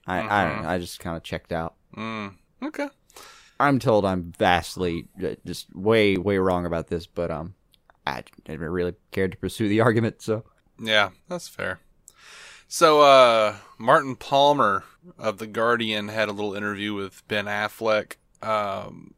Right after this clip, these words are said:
Speaker 2: who's, uh, promoting his new film. And I, you know, I haven't actually looked into it enough to find out. Is it Live by Night or Live by Night?
Speaker 1: I don't know. I saw that somewhere too and thought I should check that out, but I haven't heard, <laughs> heard anyone actually say it.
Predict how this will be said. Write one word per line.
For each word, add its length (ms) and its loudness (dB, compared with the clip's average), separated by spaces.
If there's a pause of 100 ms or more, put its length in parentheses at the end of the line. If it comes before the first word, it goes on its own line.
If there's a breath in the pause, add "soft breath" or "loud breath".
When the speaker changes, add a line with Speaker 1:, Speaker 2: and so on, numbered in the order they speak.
(160)
Speaker 2:
who's, 340 -6
uh, 560 -8 (220)
promoting 340 -2
his 120 -6
new 120 -4
film. 420 -4 (100)
And 260 -2
I, 260 6
you 220 -8
know, 280 0
I 160 0
haven't 460 -2
actually 400 -4
looked 220 -8
into 260 -8
it 80 -8
enough 280 -8
to 100 -20
find 320 -6
out. 220 0
Is 160 -6
it 100 2
Live 460 0
by 180 0
Night 280 -2
or 180 2
Live 380 2
by 180 -2
Night? 360 -12 (120)
Speaker 1:
I 40 -12
don't 180 0
know. 460 0
I 80 -2
saw 220 4
that 140 0
somewhere 240 -2
too 200 0
and 120 0
thought 240 -2 (140)
I 60 -6
should 280 -14
check 200 -4
that 100 0
out, 140 0
but 80 -4
I 60 2
haven't 200 -4
heard, 200 -4 (120)
<laughs> 120 -12
heard 140 0
anyone 260 -2
actually 300 -6
say 280 -2
it. 140 -6